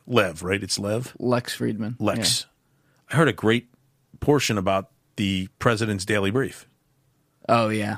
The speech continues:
Speaker 1: You know,
Speaker 2: Yeah.
Speaker 1: and he's talking about, like, some presidents,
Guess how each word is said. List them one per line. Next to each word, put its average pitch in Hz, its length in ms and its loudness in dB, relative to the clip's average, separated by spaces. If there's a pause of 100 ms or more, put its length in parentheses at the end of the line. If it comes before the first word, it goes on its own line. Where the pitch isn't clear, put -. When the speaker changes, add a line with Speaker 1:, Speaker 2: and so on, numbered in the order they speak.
(140)
Speaker 1:
You 131 120 4
know, 104 160 2
Speaker 2:
Yeah. 101 80 0
Speaker 1:
and 104 100 0
he's 107 200 -2
talking 117 260 2
about, 110 360 0
like, 104 400 -2 (360)
some 127 240 4
presidents, 113 800 2